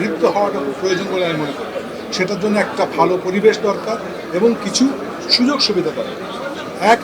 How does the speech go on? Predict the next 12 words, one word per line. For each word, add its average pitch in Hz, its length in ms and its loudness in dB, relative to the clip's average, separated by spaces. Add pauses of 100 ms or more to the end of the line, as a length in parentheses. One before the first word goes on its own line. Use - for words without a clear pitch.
আরও 233 220 8
কথা 214 180 2
হয়েছে 202 320 4
যেটা, 202 200 2
সেটা 196 240 0
হলো 202 220 2 (640)
আমরা 170 180 2
কাজ 208 280 2
করি 240 240 4
অনেক 220 240 2
মানবতার 196 480 0
পরিবেশে, 147 380 -2